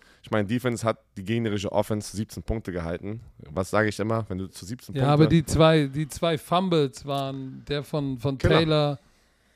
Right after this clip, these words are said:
Speaker 2: das war, das war ein Killer. Ähm, lass uns über Killer sprechen. Seahawks in der N F C sind der Gigantenkiller, denn die haben die, die New York Giants geschlagen, siebenundzwanzig zu dreizehn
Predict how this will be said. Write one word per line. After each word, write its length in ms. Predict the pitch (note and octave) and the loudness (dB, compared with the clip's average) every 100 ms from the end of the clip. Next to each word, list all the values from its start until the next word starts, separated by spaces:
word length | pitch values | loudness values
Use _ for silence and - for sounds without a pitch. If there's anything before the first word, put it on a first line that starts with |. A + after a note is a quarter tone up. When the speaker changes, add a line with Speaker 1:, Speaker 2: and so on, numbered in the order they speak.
| _ _ | _ _
Speaker 2:
das 280 | - D3 - | -8 -8 -6
war, 340 | D3 C#3+ C#3 B2+ | -6 -4 -6 -6
das 260 | C#3+ C3+ | -8 -8
war 160 | C#3+ C#3 | -6 -6
ein 220 | C3 A2+ | -8 -10
Killer. 540 | - E3 D#3+ D#3 D#3 - _ _ _ _ | -4 0 2 0 -2 -12 _ _ _ _
Ähm, 340 | D3+ C#3+ C#3+ C#3+ | -6 -4 -4 0
lass 240 | D#3 E3 | 0 0
uns 160 | F3+ D3+ | -2 0
über 160 | D#3+ | 0
Killer 360 | - F3 E3 C3+ | 0 2 2 2
sprechen. 420 | - A2 G2 G2+ - _ _ - | -2 -6 -6 -10 -18 _ _ -8
Seahawks 960 | - - F#3 D3+ B2+ G#2 - - - _ _ _ - | -4 0 4 4 4 -2 -10 -20 -20 _ _ _ -6
in 140 | D3 | -2
der 140 | C#3+ | 0
N 100 | C#3+ | 2
F 160 | C#3+ - | 0 -4
C 340 | - D3+ A#2 - | -4 -2 -4 -10
sind 280 | - C#3+ C3+ | -4 -4 0
der 160 | C#3 C3 | 2 2
Gigantenkiller, 920 | A#2 B2 C#3+ D3 C3 A#2 B2+ A2+ A2 | -2 0 0 0 -4 -8 -6 -4 -4
denn 200 | B2 C3 | -4 -2
die 140 | C3 | 0
haben 180 | C3 C3 | 0 -2
die, 240 | B2+ B2 - _ _ _ _ _ | -2 -4 -8 _ _ _ _ _
die 140 | - C3 | -4 -2
New 280 | C3+ D3+ F#3 | -2 0 4
York 340 | F3 D#3+ B2+ | 4 4 0
Giants 800 | A#2 D3 D3+ C3+ B2+ C3 - - _ _ _ | -2 0 0 0 -4 -8 -14 -20 _ _ _
geschlagen, 680 | D3 C3+ - C#3+ C#3+ B2 A#2 | -4 -4 -2 0 0 -2 -8
siebenundzwanzig 1200 | A2 D3 E3+ F3 E3+ E3 - D#3 D#3 C#3 D3 - | -6 -6 -4 -2 -2 -4 -4 -4 -4 -4 -8 -8
zu 140 | - | -10
dreizehn 880 | B2+ A#2+ B2 D3+ D#3 - D#3 D3+ | -6 -2 2 2 2 2 4 4